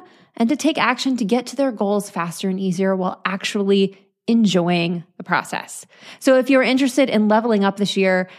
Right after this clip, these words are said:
and you want my help to do it, I want to invite you to head on over to aaron hayworth dot com forward slash apply to complete an application to work with me one-on-one.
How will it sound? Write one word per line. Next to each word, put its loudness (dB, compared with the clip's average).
and 0
you 0
want -2
my 2
help -2
to -12
do -2
it, -2
I -4
want -2
to -2
invite 2
you 0
to 0
head 0
on 0
over 0
to -4
aaron 2
hayworth 0
dot -2
com -2
forward -4
slash 0
apply 0
to -4
complete 0
an 4
application 0
to 0
work 2
with -2
me 2
one-on-one. -6